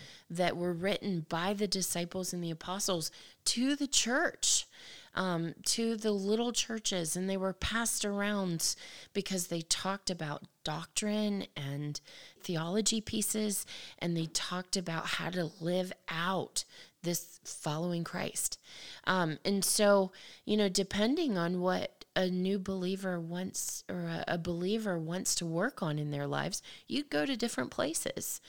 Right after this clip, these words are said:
You know, if you wanna work on your tongue, you know, where would you go in Scripture? A lot of people, even ones that are in the Word pretty faithfully, may not even know. Um, and so there's just, there's a whole lot of people that don't know what to do with God's Word anymore.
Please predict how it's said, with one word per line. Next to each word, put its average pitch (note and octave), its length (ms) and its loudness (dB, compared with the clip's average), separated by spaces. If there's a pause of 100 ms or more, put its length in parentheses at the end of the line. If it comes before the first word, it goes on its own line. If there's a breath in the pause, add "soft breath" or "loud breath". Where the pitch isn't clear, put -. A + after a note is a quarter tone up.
(300 loud breath)
You F#3+ 100 4
know, F#3+ 120 6
if F3+ 120 -2
you A#3+ 100 0
wanna B3 240 0
work G3 380 -2
on G3 440 0 (240 loud breath)
your F#3 180 0
tongue, F3+ 640 0 (320 loud breath)
you F3+ 120 0
know, G3+ 140 2
where G3+ 220 0
would A#3 220 0
you A3+ 40 -4
go A3+ 220 -4
in A3+ 100 -2
Scripture? - 560 -4 (160)
A - 100 -2
lot F3+ 180 -4
of D#4+ 100 -8
people, D#3 580 -4
even G3+ 420 0
ones F3+ 280 -2
that E3 160 -6
are D#3 220 -6
in F3+ 260 -2
the G#3+ 80 4
Word E3+ 240 0
pretty E3+ 220 -6
faithfully, G#3 520 -2
may C#3+ 240 -2
not C3 220 -6
even B2+ 280 -8
know. A2+ 280 -10 (520 loud breath)
Um, E3+ 360 2
and F3+ 200 0
so F#3 460 4
there's F3+ 300 0
just, - 600 -2 (300)
there's F#3 220 0
a F3+ 60 2
whole F3+ 360 -2
lot G#3 180 -2
of G3 80 -6
people F#3 340 -4
that E3 220 -6
don't F3+ 300 -8
know G3 220 -4
what F3+ 300 -6
to F3+ 140 -4
do D#3+ 420 -2
with D3+ 240 -8
God's C#3+ 320 -6
Word C#3+ 260 -6
anymore. C#3 560 -8